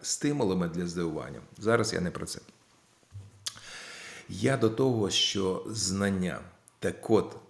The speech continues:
знання, які передаються механістичним способом і просто орієнтовані:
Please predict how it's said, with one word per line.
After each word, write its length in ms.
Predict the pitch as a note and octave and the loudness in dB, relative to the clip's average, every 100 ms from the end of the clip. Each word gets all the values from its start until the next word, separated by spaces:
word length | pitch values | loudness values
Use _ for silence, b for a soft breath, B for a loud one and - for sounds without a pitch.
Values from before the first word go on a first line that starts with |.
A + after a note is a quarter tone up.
| - | -14
знання, 520 | G2 F2 F#2 G2+ A2 B2 | -6 -2 0 2 2 2
які 380 | A2 F2+ - | 2 0 -2
передаються 840 | F2+ G2 F#2 F2 F#2 F#2 F#2 F#2 F2+ | -4 -2 -2 -2 0 0 0 -2 -2
механістичним 920 | F2+ - F2+ F2+ - D#3 A3 G#2+ F2+ | -2 -2 -2 -2 -2 -4 -2 -4 -4
способом 680 | - - G#2 F2+ F2 E2+ D#2 F#2 | -6 -2 0 0 -4 -4 -4 -6
і 80 | |
просто 440 | F2+ G2 F#2+ - F2+ | -4 0 0 0 0
орієнтовані: 800 | F2 F2 F2 F#2 F2 E2+ E2+ | 0 0 0 0 0 0 -2